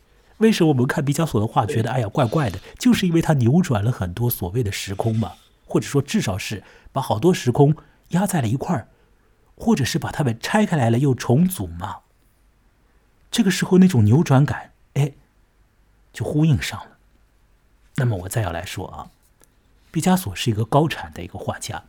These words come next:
Speaker 1: 而塞塞尔埃拉我方才也讲了，他不已经写了一百本书了吗？他岂不是也很高产吗？这其中又有一种啊，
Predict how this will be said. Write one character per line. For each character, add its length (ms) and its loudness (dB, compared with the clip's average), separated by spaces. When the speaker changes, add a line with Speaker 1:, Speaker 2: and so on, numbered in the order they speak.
Speaker 1:
而 100 0
塞 160 0
塞 100 0
尔 100 -4
埃 60 -2
拉 180 0
我 60 -4
方 160 2
才 120 0
也 120 -4
讲 220 -8
了， 180 -12
他 120 -6
不 80 4
已 100 4
经 100 -2
写 140 -2
了 60 -4
一 100 2
百 160 -6
本 140 -2
书 200 -8
了 80 -8
吗？ 140 -12
他 100 -4
岂 160 -2
不 80 -2
是 140 0
也 80 4
很 120 -2
高 200 0
产 240 -8
吗？ 140 -18
这 100 -14
其 140 -6
中 160 6
又 180 4
有 160 -2
一 140 0
种 200 -8
啊， 120 -16